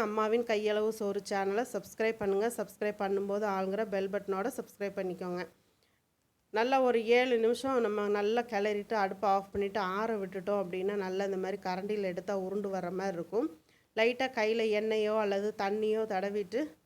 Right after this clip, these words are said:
லேசா வெது வெதுன்னு இருக்கும்போது இந்த மாதிரி ஒரு உருண்டை எடுத்து நல்லா ஒரு தட்டுல வச்சு ஒரு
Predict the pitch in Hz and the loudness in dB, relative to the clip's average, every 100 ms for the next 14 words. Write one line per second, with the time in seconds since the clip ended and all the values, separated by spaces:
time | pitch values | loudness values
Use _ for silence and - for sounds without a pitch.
0 | _ _ _ _ _ 214 226 233 247 220 | _ _ _ _ _ 0 0 0 0 2
1 | 226 240 220 254 208 208 214 220 226 208 | 2 2 0 0 -2 -4 0 2 2 2
2 | 208 220 202 190 190 208 208 - 196 _ | 0 2 0 0 -2 -2 -2 -4 -10 _
3 | _ _ _ 196 202 208 214 190 208 202 | _ _ _ -6 -4 -2 -2 0 0 0
4 | 196 190 185 226 190 190 220 285 - _ | 0 -4 -2 -2 0 -2 -4 -6 -8 _
5 | _ _ _ 202 208 | _ _ _ -2 2